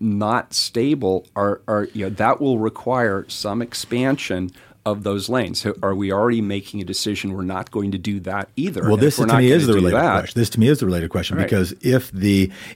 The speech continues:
Speaker 2: if what we had was the, uh, sort of transportation constabulary,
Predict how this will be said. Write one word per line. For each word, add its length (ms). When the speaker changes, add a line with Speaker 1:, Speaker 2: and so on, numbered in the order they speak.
Speaker 2:
if 220
what 100
we 160
had 280
was 260
the, 520
uh, 280
sort 200
of 60
transportation 600
constabulary, 840